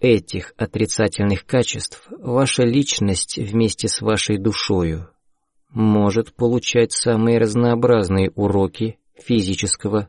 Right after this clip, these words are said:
существования. Всё то, что вы втайне от других обнаруживаете в себе и причисляете к разряду собственного нравственного уродства и своей духовной падшести,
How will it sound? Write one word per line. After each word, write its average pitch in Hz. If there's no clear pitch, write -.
существования. 104
Всё -
то, 107
что -
вы 101
втайне 113
от 101
других 110
обнаруживаете 101
в -
себе 104
и 110
причисляете 104
к -
разряду 104
собственного 87
нравственного 95
уродства 104
и 110
своей 95
духовной 95
падшести, -